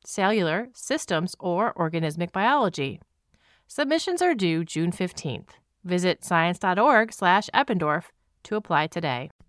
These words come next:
This show is brought to you in part by Lego Technic.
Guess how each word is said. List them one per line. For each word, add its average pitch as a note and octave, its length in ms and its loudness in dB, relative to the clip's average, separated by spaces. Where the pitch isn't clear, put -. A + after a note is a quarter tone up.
This G#3 180 6
show G3 300 4
is G#3+ 140 4
brought E3+ 220 2
to G3 100 -2
you F#3 40 2
in F3+ 60 0
part F#3+ 240 0
by B3 300 2
Lego A#3 500 4
Technic. A3+ 640 -6